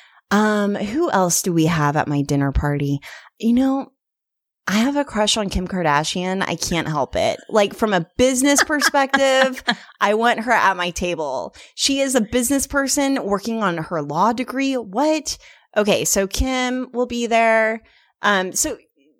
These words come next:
Speaker 1: like that, think about who's going to be at your dinner party. And if, it's funny enough thinking about, like, who's at my dinner party. They're people that everyone either loves or hates.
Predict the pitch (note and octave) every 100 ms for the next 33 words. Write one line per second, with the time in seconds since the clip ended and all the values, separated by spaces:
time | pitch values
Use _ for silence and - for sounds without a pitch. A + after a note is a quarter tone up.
0 | _ E3+ C4 D4 - G#3 B2+ - - B3
1 | C4+ C4+ G#3 - A#3 A3+ - G3 F3+ F3
2 | D#3 D3+ C#3+ C3+ B2+ - C3+ - E3+ G3+
3 | _ _ _ _ - F3+ G3 - F3+ -
4 | F#3 - A3+ G#3+ G3+ E3+ D#3+ - E3 E3
5 | D#3 C3 D3+ - D#3 - C3+ D3 D#3 D#3+
6 | - E3 E3+ E3 D#3+ - E3 F#3 F3 F#3
7 | F3+ C#3+ C3+ - _ _ _ _ _ F3
8 | E3 E3+ E3+ - D3 C#3 C3+ C#3 C#3+ D#3+
9 | D3+ C#3 C#3+ B2+ - - -